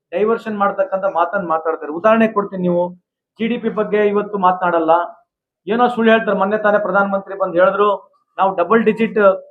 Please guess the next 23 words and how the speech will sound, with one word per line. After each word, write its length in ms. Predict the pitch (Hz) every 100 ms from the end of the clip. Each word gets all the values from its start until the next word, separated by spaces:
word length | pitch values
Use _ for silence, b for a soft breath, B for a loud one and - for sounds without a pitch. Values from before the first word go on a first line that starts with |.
| _ _ _
ಜಿ 140 | 185
ಡಿ 120 | 214 214
ಪಿ 100 | 220
ವರೆಗೆ 260 | 208 208
ಹೋಗ್ತಾ 280 | 190 196 202
ಇದೀವಿ 180 | 190 190
ಅಂತಕ್ಕಂಥ 420 | 185 185 180 180
ಮಾತನ್ನ 400 | 180 170 175 180
ನಾನು 220 | 202 160
ಕೇಳಿದ್ದೇನೆ. 680 | 160 165 165 151 151 175 - _ _ _ -
ಇವತ್ತು 300 | 208 220 226
ಚೈನಾ 360 | 220 196 233 247
ದೇಶಕ್ಕೆ 440 | 233 226 240 233
ನಮ್ಮ 240 | 214 214
ದೇಶಕ್ಕೆ 300 | 208 208 208
ಹೋಲ್ಸ್ಕೊಂಡು 380 | 185 202 - 196
ನೋಡಿದ್ರೆ 520 | 180 190 165 - - _ _ _ _ _
ಚೈನಾಗೆ 360 | 180 214 226 220
ನಮಗೆ 260 | 208 208
ಅಜಗಜಾಂತರ 600 | 196 - 190 202 214 220
ವ್ಯತ್ಯಾಸ 340 | 196 190 190 180
ಇದೆ. 100 | 165
ಉದಾಹರಣೆಗೆ 760 | 170 196 220 214 170 139 180